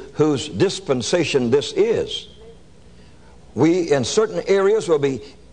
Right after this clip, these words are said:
ineffective to do the job that must be done preceding the return of our Lord and Savior from heaven.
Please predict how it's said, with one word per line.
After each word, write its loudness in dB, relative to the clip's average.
ineffective -2
to -4
do 2
the 2
job 0
that 0
must -2
be 2
done 0
preceding 0
the 4
return 0
of 0
our 2
Lord 2
and -2
Savior 0
from 0
heaven. -2